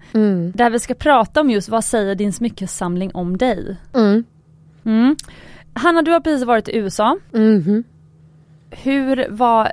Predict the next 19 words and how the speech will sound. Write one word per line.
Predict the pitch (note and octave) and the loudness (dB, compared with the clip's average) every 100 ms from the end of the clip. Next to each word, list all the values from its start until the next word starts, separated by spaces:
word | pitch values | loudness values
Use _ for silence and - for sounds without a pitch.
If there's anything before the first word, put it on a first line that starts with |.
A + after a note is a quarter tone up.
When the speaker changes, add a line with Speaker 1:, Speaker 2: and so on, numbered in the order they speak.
| - | -6
Speaker 2:
eh, | A3+ A3 G#3+ G#3+ G#3+ | -8 -6 -6 -8 -8
var | G#3+ G#3+ G3+ | -4 -2 -2
smyckes-, | - A#3+ - G3+ F#3 - A3+ | -6 -8 -6 -6 -6 -8 -6
Speaker 1:
Mm. | G3+ G3+ | -4 -6
Speaker 2:
eh, | - - - | -8 -20 -20
vad | A3 A#3+ | -6 -2
var | B3 | -2
smyckestempen | A#3+ C4+ A#3 G#3+ A#3+ G#3+ A#3+ A#3 | -2 -4 -4 -4 -4 -2 -2 2
där? | B3 F3 - | 4 2 0
Och | G#3+ A3+ | -2 0
hade | A#3+ A3 | 0 0
du | A#3+ | -2
några | A#3+ | -2
fördomar | A#3+ - B3+ G#3 G#3 G#3+ A#3 A#3 | 0 2 4 2 0 -2 0 0
om | A3 A3 G#3 G3+ - - | 0 -2 -2 -4 -6 -8
amerikanska | - G#3 G#3 G#3 G#3+ F#3+ F#3 - G#3 | -6 -4 -4 -6 -4 -4 -6 -8 -10
smyckesbärare | - A3 - E3+ F#3 E3 E3 F3+ F3 | -8 -8 -8 -10 -6 -4 -4 -6 -8
som, | - F#3 F3 | -8 -8 -8
eh, | - - - F2+ - | -10 -10 -10 -8 -10